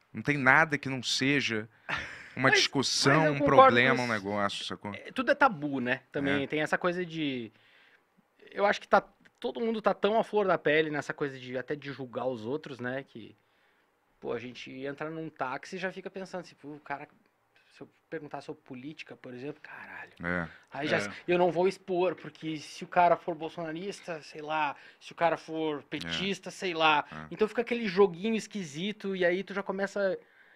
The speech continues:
Speaker 2: a tentar quase fisgar a pessoa, assim. Só que isso também tá indo pra outros lados, né? Também, não só a política, mas quase
Speaker 3: É,
Speaker 2: tudo,
Speaker 3: é,
Speaker 2: sabe?
Speaker 3: é, o escroto disso tudo que eu sinto que, tipo assim, ninguém consegue ser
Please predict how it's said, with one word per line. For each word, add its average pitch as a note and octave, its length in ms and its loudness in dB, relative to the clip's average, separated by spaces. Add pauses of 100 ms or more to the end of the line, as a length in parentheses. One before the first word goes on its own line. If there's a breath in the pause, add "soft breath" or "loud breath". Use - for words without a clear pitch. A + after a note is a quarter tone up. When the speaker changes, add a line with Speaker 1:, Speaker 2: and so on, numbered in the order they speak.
(220 soft breath)
Speaker 2:
a E3 140 -12
tentar F3+ 320 -2
quase F#3 300 -4
fisgar E3+ 720 10
a D#3 40 6
pessoa, E3+ 540 2
assim. D#3 340 -2 (280 loud breath)
Só - 160 6
que G#3+ 100 -2
isso A3+ 100 -6
também B3+ 200 6
tá B3+ 120 6
indo C4 160 0
pra C4 140 10
outros B3+ 300 6
lados, E3+ 440 6
né? D3 240 4
Também, D3+ 480 2
não D3 200 -4
só F3+ 160 0
a F3 40 2
política, F3+ 480 -8
mas C#3 200 -8
quase G3+ 320 2
Speaker 3:
É, G#2+ 40 -2
Speaker 2:
tudo, F#3+ 260 -6
Speaker 3:
é, - 20 -12
Speaker 2:
sabe? F#3 320 4 (120)
Speaker 3:
é, D#3 120 0
o D#3+ 80 -4
escroto E3+ 580 -2
disso D#3 240 -12
tudo D3+ 200 -8
que - 80 -10
eu E3+ 120 -2
sinto E3 540 -10
que, B2 760 -4 (320)
tipo - 300 -6
assim, B2+ 260 -6
ninguém B2 380 -6
consegue C#3 720 -6
ser B2 680 -10